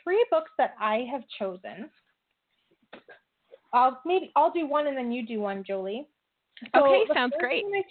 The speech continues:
Speaker 1: chose was The Four Agreements. Of course, it's not a new publication, but it's a really good one. And, you know, it works on the four agreements that are be impeccable with your word. Don't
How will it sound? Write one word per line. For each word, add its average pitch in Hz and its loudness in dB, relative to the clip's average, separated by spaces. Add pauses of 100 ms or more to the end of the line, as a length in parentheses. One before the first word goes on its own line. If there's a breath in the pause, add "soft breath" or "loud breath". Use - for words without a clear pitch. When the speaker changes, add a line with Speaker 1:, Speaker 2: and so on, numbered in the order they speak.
Speaker 1:
chose 320 -4
was 302 -6
The 277 -4 (200)
Four 262 4
Agreements. 220 -8 (520 soft breath)
Of 277 -4
course, 359 4
it's 339 -4
not 302 2
a 349 6
new 285 0
publication, 226 -4
but 220 4
it's 226 -4 (220)
a 240 0
really 302 -2
good 208 -4
one. 190 -8 (420 loud breath)
And, 269 2
you 285 -4
know, 262 4
it - -2 (100)
works 294 0
on 349 2
the 311 -4 (100)
four 302 4
agreements 220 -4
that 214 4
are 208 4 (140)
be 247 -2
impeccable 311 0
with 262 0
your 240 0
word. 208 0 (1500 soft breath)
Don't 240 2